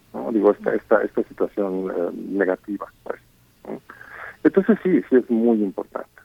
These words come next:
¿no? Creo que, creo que el humor es una de las herramientas que más nos permiten hablarle a la gente y que más nos permiten transmitir otras emociones sin necesariamente lastimar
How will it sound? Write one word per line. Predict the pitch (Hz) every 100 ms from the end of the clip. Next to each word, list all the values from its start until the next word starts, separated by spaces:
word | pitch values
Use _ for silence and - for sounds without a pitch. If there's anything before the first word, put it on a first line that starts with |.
| 104
¿no? | 117 127 -
Creo | 113 104
que, | - 107 -
creo | - 107
que | 117
el | 101
humor | 95 101 107 104 -
es | 90
una | 104 98
de | 90
las | - -
herramientas | 95 90 92 - 101 101 _ _ _ _ _ _ -
que | 101
más | 98 104 113 110
nos | 113 -
permiten | - 90 92 90 95 90
hablarle | 85 95 92 87 87
a | 82
la | 87
gente | - 92 - 95 95 -
y | 92 _ -
que |
más | 85 85 -
nos | -
permiten | - 85 - - 95 90 - - - -
transmitir | 110 104 101 104 - 117 113 - _ _
otras | 104 - 101
emociones | 101 92 - 107 110 - _ -
sin | 131 135 135 - _ -
necesariamente | 113 101 110 110 104 101 95 - 104
lastimar | 92 87 _ 90 87 87